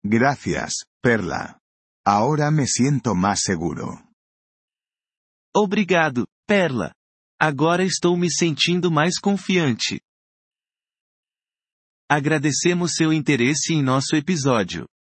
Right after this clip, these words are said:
Speaker 2: Para acessar o download do áudio, por favor, visite poliglote ponto F M e considere a possibilidade de se tornar um membro por apenas três dólares mês.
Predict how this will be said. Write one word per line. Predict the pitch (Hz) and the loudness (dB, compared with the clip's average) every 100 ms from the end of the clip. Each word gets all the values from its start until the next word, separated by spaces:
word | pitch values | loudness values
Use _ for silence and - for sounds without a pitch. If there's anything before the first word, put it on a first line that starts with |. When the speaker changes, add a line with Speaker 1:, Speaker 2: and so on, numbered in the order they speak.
| _ _ _ | _ _ _
Speaker 2:
Para | 180 175 156 | 0 2 0
acessar | 139 156 131 175 180 | 0 -2 0 0 0
o | |
download | 156 123 120 110 123 127 | 0 0 2 2 2 0
do | 113 110 | 2 2
áudio, | 110 107 120 151 - | 2 0 -2 -4 -2
por | 180 | -2
favor, | 143 165 123 107 139 127 _ | 0 0 0 0 0 -2 _
visite | - 147 127 160 175 165 | -4 -2 0 0 0 -4
poliglote | - 185 180 127 131 139 - | 0 0 0 0 2 2 -2
ponto | 151 156 151 160 | -2 -2 0 0
F | 147 143 156 | 0 0 0
M | 139 156 165 | 2 2 -2
e | 170 | 0
considere | 196 190 170 139 147 160 | 0 0 0 0 0 0
a | |
possibilidade | 147 165 180 170 175 127 131 143 143 | -2 -2 -2 0 0 2 2 0 -2
de | 143 | -2
se | 151 | -4
tornar | 151 147 127 135 175 | 0 0 2 0 0
um | |
membro | 165 135 160 151 170 | 0 0 0 0 0
por | 170 | 0
apenas | 143 123 156 139 123 | 0 0 0 0 -2
três | - 180 190 135 | -2 0 0 0
dólares | 143 139 156 170 - - | 2 2 0 -2 -4 -2
mês. | 156 82 | -2 -2